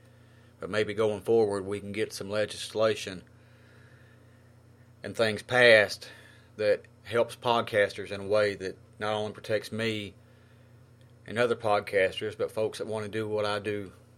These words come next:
going forward. Because if folks hear, you know, "W B's been doing this for X amount of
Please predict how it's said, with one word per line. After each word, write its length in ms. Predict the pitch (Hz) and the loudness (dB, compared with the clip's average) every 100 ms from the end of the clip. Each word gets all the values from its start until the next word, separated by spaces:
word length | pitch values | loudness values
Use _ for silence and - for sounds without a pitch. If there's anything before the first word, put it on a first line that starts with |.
| - - - - | -20 -20 -18 -4
going 260 | 107 104 | -4 -2
forward. 460 | - 135 104 80 - - - - - - | 0 2 2 -2 -16 -20 -20 -20 -20 -12
Because 280 | 107 101 | -4 -2
if 100 | 101 - | -4 -4
folks 280 | 113 117 - | -2 -2 -2
hear, 400 | 123 123 92 - - - - - - - - - - - - - | -2 0 0 -4 -20 -20 -20 -20 -20 -20 -20 -20 -20 -20 -20 -18
you 60 | |
know, 80 | 98 | -2
"W 220 | 113 107 | -2 -2
B's 240 | 107 117 104 | -2 -2 -2
been 140 | 110 | -4
doing 220 | 113 110 | 0 0
this 220 | 107 110 - | 0 -2 -2
for 140 | 107 | 0
X 180 | 113 - | 0 -2
amount 280 | 110 113 | -6 -6
of 80 | 104 | -6